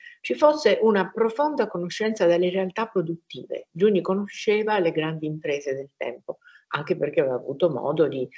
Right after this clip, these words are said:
lavorare negli uffici studi, soprattutto delle aziende a partecipazione statale,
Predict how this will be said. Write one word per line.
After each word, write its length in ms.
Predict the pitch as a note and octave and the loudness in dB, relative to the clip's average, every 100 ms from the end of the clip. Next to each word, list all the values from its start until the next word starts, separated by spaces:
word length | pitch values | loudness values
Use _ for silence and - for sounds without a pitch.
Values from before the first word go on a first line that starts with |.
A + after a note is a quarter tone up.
| - - | -16 -2
lavorare 540 | D3+ D#3 C#3 D3 D3+ | 0 2 2 2 0
negli 200 | C3+ C#3 | -2 -6
uffici 400 | C#3 - C#3+ C#3+ | -8 -10 -14 -14
studi, 580 | - - D3+ F#3+ D3 C#3 - _ _ _ _ _ _ | -16 -6 0 2 2 -2 -8 _ _ _ _ _ _
soprattutto 640 | - C#3 C3+ C3 D3+ D3+ | -4 -2 -2 -4 -4 2
delle 200 | D3+ C#3 | 2 4
aziende 340 | D3 D3+ D3 D3 | 0 0 -2 -2
a 60 | |
partecipazione 880 | C#3+ C#3 C#3+ - - C#3+ - D3+ C#3+ | -6 -10 -10 -12 -8 -8 -4 -6 -6
statale, 640 | C#3 C#3 C3+ B2 B2+ C3+ | -8 -12 -10 -8 -4 -2